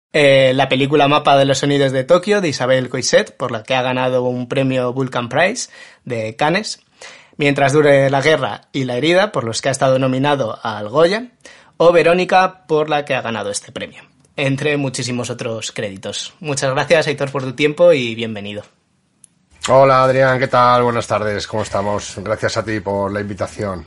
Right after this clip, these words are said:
Speaker 2: a, a tu espacio.
Speaker 1: <laughs> Lo primero que hacemos es contarle a nuestros oyentes, eh, qué equipamiento estamos utilizando para grabar el podcast. Eh, yo estoy utilizando un micrófono D P A cuatro mil diecisiete B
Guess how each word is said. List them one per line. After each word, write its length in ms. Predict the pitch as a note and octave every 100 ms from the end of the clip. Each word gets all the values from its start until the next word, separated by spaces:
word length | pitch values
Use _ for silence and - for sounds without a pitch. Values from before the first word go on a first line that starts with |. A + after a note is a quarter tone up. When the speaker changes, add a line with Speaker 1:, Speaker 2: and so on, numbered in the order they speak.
| _
Speaker 2:
a, 440 | G2 F#2+ F2+ F#2 F2 E2
a 120 | - F#2
tu 80 |
espacio. 480 | A2 - G#2 - E2+ - - - - - -
Speaker 1:
<laughs> 600 | - - A3+ - - -
Lo 120 | D#3+
primero 300 | C#3 D3 D#3
que 60 | E3
hacemos 420 | D3 D#3+ D#3+ F3+
es 220 | D#3+ C#3
contarle 420 | C#3+ C#3 C#3 C#3+ C3+
a 80 | C3+
nuestros 300 | C3 C3 A2+
oyentes, 580 | C3 C#3+ C3+ C#3 D3
eh, 600 | C#3 C#3 B2 A#2 A#2 - _
qué 100 | C#3
equipamiento 720 | C3+ C3+ C3+ C3 C3 C3+ C#3 _ _ _
estamos 340 | B2+ B2+ B2
utilizando 460 | B2 B2+ B2 B2+ B2+
para 160 | B2+
grabar 320 | A#2 A#2 B2
el 160 | A#2+ G#2+
podcast. 500 | A#2+ A2+ - - - - - - _
Eh, 240 | D3+ C3+ C3
yo 100 | C#3+
estoy 180 | C#3 D3
utilizando 540 | D3 C#3+ D#3 C#3+ C#3
un 60 | C#3
micrófono 560 | C#3 C#3+ D3 C3+ C3+
D 120 | C3+
P 120 | C3+ C3+
A 260 | C3 C3
cuatro 260 | C3 C3 C3+
mil 120 | C3+
diecisiete 540 | C3+ - C3+ C#3 B2+
B 260 | C#3 A3+ -